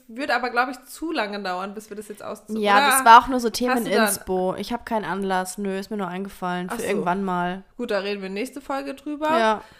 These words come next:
Speaker 1: Und dann hätte ich noch, Lisa bestellt sich am Montag endlich das neue MacBook. Nee, nicht das neue MacBook, aber das MacBook.
Speaker 2: <gasps> Ja.
Speaker 1: Weil wir nehmen hier ja immer mit meinem MacBook auf.
Speaker 2: Ja.
Speaker 1: Und wir wohnen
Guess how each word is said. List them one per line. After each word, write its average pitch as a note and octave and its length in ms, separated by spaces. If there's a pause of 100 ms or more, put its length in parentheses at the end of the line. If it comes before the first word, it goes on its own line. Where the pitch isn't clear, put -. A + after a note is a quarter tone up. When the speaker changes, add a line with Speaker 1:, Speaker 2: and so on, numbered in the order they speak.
(260)
Speaker 1:
Und D#4+ 260
dann D4 140
hätte C#4+ 180
ich C4+ 100
noch, C4+ 100
Lisa C4 220
bestellt A#3+ 300
sich - 140
am A3+ 60
Montag A#3 200
endlich A3 220
das A3 100
neue G#3 240
MacBook. F#3 460
Nee, F#3+ 100
nicht F#3+ 160
das - 100
neue A3 140
MacBook, C4+ 320
aber G3+ 140
das F3 240
MacBook. - 320
Speaker 2:
<gasps> G#4 420
Ja. A3 760 (200)
Speaker 1:
Weil A#3+ 440
wir B3 100
nehmen B3 180
hier C4 140
ja G#3+ 100
immer B3 240
mit A#3 220
meinem G#3+ 220
MacBook B3 360
auf. C#4 320
Speaker 2:
Ja. F#3+ 340 (200)
Speaker 1:
Und A3+ 260
wir G#3+ 140
wohnen A3 240